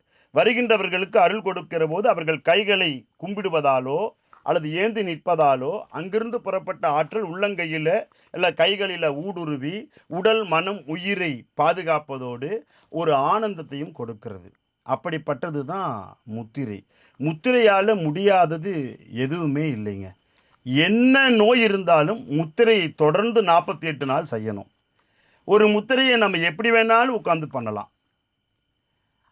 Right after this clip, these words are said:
படுத்துக்கிட்டு பண்ணக்கூடிய முத்திரைகள் ரெண்டு தான். ஒன்று கோபுர முத்திரை, இதை பண்ணனா ஹார்ட் அட்டாக் வராது, நினைவாற்றல் கூடும்,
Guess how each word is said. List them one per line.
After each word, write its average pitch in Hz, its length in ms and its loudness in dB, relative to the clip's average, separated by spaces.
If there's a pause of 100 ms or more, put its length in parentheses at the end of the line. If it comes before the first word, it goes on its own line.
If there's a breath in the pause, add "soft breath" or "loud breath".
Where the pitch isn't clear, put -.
(360)
படுத்துக்கிட்டு 240 560 0
பண்ணக்கூடிய 190 640 -2
முத்திரைகள் 175 540 -2
ரெண்டு 131 200 0
தான். 123 200 0 (480)
ஒன்று 175 480 -2
கோபுர 165 420 2
முத்திரை, 113 380 -6 (240)
இதை 165 200 0
பண்ணனா 190 440 2
ஹார்ட் 165 400 0
அட்டாக் 139 380 -2
வராது, 98 360 -6 (840)
நினைவாற்றல் 202 920 2
கூடும், 127 420 -6